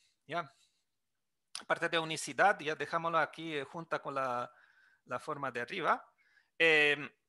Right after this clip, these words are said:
dice que además lo siguiente, eh, ¿en qué sentido unicidad? Eh, que si hay dos bases del espacio, eh, tal que F tiene, eh, dos matrices de la forma de arriba,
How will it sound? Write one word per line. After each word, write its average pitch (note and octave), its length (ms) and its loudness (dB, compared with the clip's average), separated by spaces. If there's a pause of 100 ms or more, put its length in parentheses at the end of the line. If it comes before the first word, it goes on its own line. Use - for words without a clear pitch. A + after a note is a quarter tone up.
(440)
dice F#3 340 0
que F#3+ 440 4
además F3 600 6
lo F3+ 140 -2
siguiente, D3+ 680 0
eh, C#3 140 -6
¿en D#3 160 -4
qué G3+ 140 2
sentido F#3 380 -2
unicidad? B2 580 -6
Eh, C3 680 2
que D3 120 -2
si - 320 -4 (200)
hay D#3 200 6
dos G#3+ 260 2
bases - 600 6 (1080)
del C#3+ 220 0
espacio, C#3+ 640 4 (960)
eh, C3 340 6
tal E3 200 8
que E3+ 240 6
F F#3+ 440 6 (100)
tiene, F3 480 2 (140)
eh, C3 440 2
dos G3 220 4
matrices G#3+ 540 2
de F3 100 4
la E3 100 8
forma F3 300 4
de D3 80 4
arriba, C#3 580 2